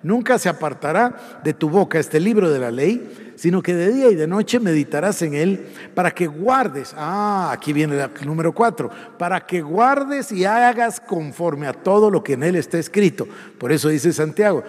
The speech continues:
"No seamos oidores olvidadizos, seamos hacedores". Entonces son cuatro. Número uno, leer. Número dos, meditar. Número tres, confesar. Y número cuatro, actuar, hacer.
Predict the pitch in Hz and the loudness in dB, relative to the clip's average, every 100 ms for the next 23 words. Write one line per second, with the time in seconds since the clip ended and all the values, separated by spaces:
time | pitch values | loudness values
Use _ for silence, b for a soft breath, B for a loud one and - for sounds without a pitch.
0 | B - 135 147 143 151 147 147 147 156 | B -10 -4 0 0 0 0 2 2 2
1 | 160 156 147 156 160 190 - 123 - B | 4 2 2 2 4 2 -2 -6 -8 B
2 | - 139 139 139 143 - 156 185 151 - | -10 -6 -4 -2 -4 0 2 2 2 -2
3 | B B - 175 151 165 185 170 156 - | B B -6 -4 -4 -2 -4 0 0 0
4 | 117 156 196 190 240 269 220 143 156 139 | -4 0 2 4 4 4 2 2 0 -2
5 | - - - - - - B B B B | -6 -16 -20 -20 -20 -20 B B B B
6 | 143 165 196 190 190 247 262 - - - | -2 0 4 4 4 4 2 -6 -16 -16
7 | - 143 143 143 214 151 - - - - | -8 -2 0 0 -2 -4 -8 -20 -20 -20
8 | - - 175 190 196 190 226 262 - - | -14 -2 4 4 2 2 4 4 0 -12
9 | - - 160 143 - 175 - 220 135 - | -18 -10 -8 -6 -6 -4 0 0 0 -10
10 | - - 170 214 214 214 247 269 269 254 | -18 -4 -2 0 0 0 -2 -2 -4 -10
11 | - - - - 233 - 294 302 269 156 | -12 -18 -20 -14 -16 -12 -2 0 0 -6
12 | - - - - 208 - 269 285 | -16 -20 -20 -12 -10 -8 -2 0